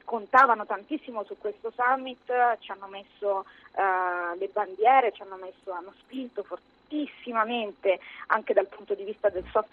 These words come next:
power per, eh, ampliare e, e far notare la presenza sudcoreana,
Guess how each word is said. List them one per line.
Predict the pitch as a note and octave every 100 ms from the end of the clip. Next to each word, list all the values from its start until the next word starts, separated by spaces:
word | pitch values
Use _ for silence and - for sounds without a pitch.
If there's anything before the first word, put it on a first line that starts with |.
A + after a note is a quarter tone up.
| _
power | C4+ A#3 F#3+ F3+ D#3+
per, | F#3+
eh, | E3 F3 F3 - - - F#3
ampliare | - G#3 - A#3 B3+ A#3 F3+ -
e, | F#3+ F#3
e | - F#3+ G3+
far | - A4
notare | A3 A3 C#4 C#4+ A3+
la | G#3
presenza | F#3+ G3 G3+ - G3+
sudcoreana, | _ _ - G3 G3 F3+ F3 D#3+